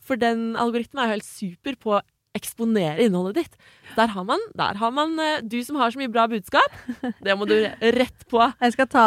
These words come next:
Speaker 2: og, og, og følge opp den.
Speaker 1: Ja, da ble det litt bransjeprat her på starten, men,
Speaker 2: Ja.
Speaker 1: <laughs> men ja, du, ehm, Camilla, i dag skal vi snakke om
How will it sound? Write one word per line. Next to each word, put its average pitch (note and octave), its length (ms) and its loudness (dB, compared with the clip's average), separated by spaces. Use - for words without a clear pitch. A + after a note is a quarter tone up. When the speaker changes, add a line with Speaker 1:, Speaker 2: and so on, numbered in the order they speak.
Speaker 2:
og, A3 440 4
og, A3 140 2
og - 100 -6
følge G3+ 220 0
opp - 100 -8
den. F3 220 -4
Speaker 1:
Ja, D4 160 2
da D4+ 100 -4
ble D4+ 80 6
det F#4 140 6
litt C#4 100 2
bransjeprat C#4 560 4
her C4+ 160 4
på D4 80 -2
starten, D#4 400 0
men, E4+ 240 6
Speaker 2:
Ja. G#4 840 6
Speaker 1:
<laughs> D4 560 -4
men C#4 240 4
ja, A#3 220 4
du, A#3 240 -2
ehm, A3+ 400 -2
Camilla, C#4+ 340 4
i C#4+ 80 -2
dag D4+ 380 4
skal C4+ 260 -6
vi B3 80 -4
snakke - 400 -8
om G3 400 2